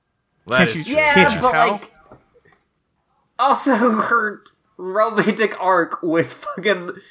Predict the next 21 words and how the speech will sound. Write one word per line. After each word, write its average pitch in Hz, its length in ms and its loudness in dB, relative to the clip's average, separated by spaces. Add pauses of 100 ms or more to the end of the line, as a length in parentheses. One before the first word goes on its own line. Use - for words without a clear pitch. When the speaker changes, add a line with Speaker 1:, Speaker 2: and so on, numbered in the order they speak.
(280)
Speaker 3:
Mater 170 540 0
is 151 600 -4
the 147 320 -2
worst. - 840 -2 (360)
Speaker 2:
It's 196 160 0
awful. 165 560 -4 (1000)
Um, 190 380 -2 (280)
so 240 400 2
they 214 180 2
pump 254 360 0
that 208 240 0
car 170 280 2
full 180 420 0
of 143 580 0
All 151 240 2
in 131 80 -8
All. 120 360 -12 (1160)
Um, 139 340 0
and 156 160 -2
they 160 80 0
say, 151 360 0